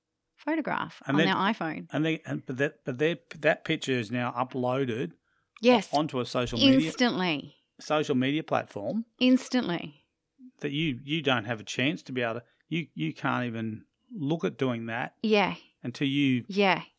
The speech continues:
Speaker 2: you know what I mean? Like, even, even if there's, between the time of, say, the wedding's over,
Speaker 1: Yep.
Speaker 2: you've got your shots,
Speaker 1: Yep.
Speaker 2: and, and you're now, um,
Speaker 1: At home frantically editing or whatever, those
Speaker 2: Yeah.
Speaker 1: photos are already up.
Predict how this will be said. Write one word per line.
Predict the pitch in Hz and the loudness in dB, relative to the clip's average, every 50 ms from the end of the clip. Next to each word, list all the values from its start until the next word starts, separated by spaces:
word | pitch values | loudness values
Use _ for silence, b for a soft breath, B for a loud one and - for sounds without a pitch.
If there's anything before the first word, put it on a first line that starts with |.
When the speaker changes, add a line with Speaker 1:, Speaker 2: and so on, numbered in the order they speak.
| _ | _
Speaker 2:
you | - 147 143 | 0 0 2
know | 139 | 2
what | 135 147 | 2 2
I | 180 | 0
mean? | 202 170 | 0 0
Like, | 156 143 - | 0 0 0
even, | 170 175 165 165 165 | 0 0 0 -2 -4
even | 170 180 190 190 190 165 | -2 -4 -2 -2 -2 -2
if | 147 - | -2 -2
there's, | - 151 139 117 110 - - _ _ _ _ _ _ - | -2 -4 -4 -4 -4 -10 -18 _ _ _ _ _ _ -10
between | 135 123 - 160 156 151 | -8 -4 -2 0 2 2
the | 143 131 | 2 0
time | - - 131 131 135 135 135 131 | 0 0 0 2 2 0 0 0
of, | 120 113 - | -2 -4 -4
say, | - - 120 117 117 113 110 120 - _ - | -4 -2 -2 -2 -2 -4 -6 -10 -16 _ -8
the | 131 | -4
wedding's | 123 127 143 143 147 139 123 | -2 -2 0 0 0 0 0
over, | 123 117 120 123 120 123 120 120 120 | 0 0 0 -2 -2 -2 -2 2 2
Speaker 1:
Yep. | 220 208 - - _ _ _ _ - | 4 2 2 0 _ _ _ _ -6
Speaker 2:
you've | 127 117 | -4 -2
got | 113 160 170 - | 0 0 -2 -2
your | 127 | -4
shots, | - - 143 123 120 127 - - - | -2 0 2 2 2 0 -2 -4 -2
Speaker 1:
Yep. | 208 202 202 - - 185 - - | 2 2 2 2 0 -4 -6 -4
Speaker 2:
and, | 135 139 | -4 -4
and | 143 143 135 127 127 123 120 131 - - _ _ _ _ _ _ | -2 -2 0 0 2 2 2 0 -2 -6 _ _ _ _ _ _
you're | - 131 | -2 0
now, | 127 131 131 131 127 123 113 117 127 - _ _ _ _ _ _ _ _ _ _ _ 143 156 | 0 0 0 0 -2 -2 -4 -6 -10 -16 _ _ _ _ _ _ _ _ _ _ _ -14 -12
um, | 147 139 131 120 113 113 123 - _ _ - | -10 -10 -8 -8 -8 -10 -10 -12 _ _ -6
Speaker 1:
At | 214 208 | -4 -2
home | 202 220 202 202 | 0 0 0 0
frantically | - 196 190 202 208 202 208 196 180 | 0 -2 -2 -2 -2 -2 -2 0 0
editing | 185 185 190 - - 190 190 | 0 0 -2 -2 -4 -2 -2
or | 196 180 | -2 0
whatever, | 185 175 180 185 202 214 - - | -2 -2 0 -2 -2 -2 -2 0
those | 208 214 190 196 | 2 4 4 6
Speaker 2:
Yeah. | 165 | 4
Speaker 1:
photos | 147 233 254 240 208 196 190 | 4 4 4 4 2 2 0
are | 196 - | -2 -2
already | - 208 208 196 202 202 | 0 0 0 0 0 0
up. | 190 - - - | 0 0 -2 -6